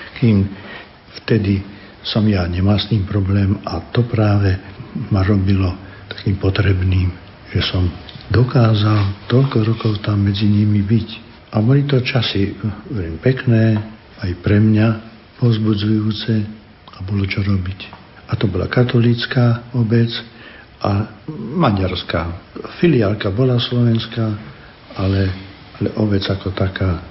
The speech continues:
teda bola maďarská a tam som sa potom tak nejak v tej maďarčine lepšie podkúval. Mal som ešte jednu filiálku, to je Paňa, to je slovenská filiálka.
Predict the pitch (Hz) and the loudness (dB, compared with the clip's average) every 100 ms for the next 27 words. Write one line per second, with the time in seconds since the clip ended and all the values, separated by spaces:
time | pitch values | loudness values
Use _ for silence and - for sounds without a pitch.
0 | - - - 107 95 92 90 85 87 92 | -20 -12 -8 -4 -2 0 0 0 0 2
1 | 98 - - 110 92 90 87 - 95 90 | 2 0 0 2 2 0 -2 0 2 2
2 | 90 - - - - 95 90 - - - | 0 -6 -16 -8 -4 -2 -2 -6 -6 -4
3 | 90 85 - 92 - 90 80 - - - | -2 0 -2 -6 -4 -4 -2 -6 -12 -16
4 | - - - 104 92 87 87 87 - 98 | -18 -14 -2 2 4 4 2 0 0 2
5 | 90 92 92 95 - 101 113 120 - - | 4 4 2 0 0 4 2 2 -8 -18
6 | - 101 95 - 110 107 107 127 127 135 | -2 -2 -2 -2 0 2 4 4 4 0
7 | - - - - - - 135 101 98 92 | -4 -14 -20 -20 -16 -4 2 2 2 2
8 | 98 - 117 117 120 104 120 110 113 110 | 2 2 2 4 2 2 0 2 2 0
9 | 110 - 110 104 - - - - - 69 | 0 -2 -4 -4 -14 -20 -20 -12 -10 -6
10 | 87 90 107 123 120 - - - - - | 0 2 4 4 0 -10 -20 -20 -10 -8
11 | - 98 101 101 101 - 101 - 101 98 | -2 2 4 4 0 -2 -2 0 0 2
12 | 98 98 98 101 92 | 2 2 0 -2 -2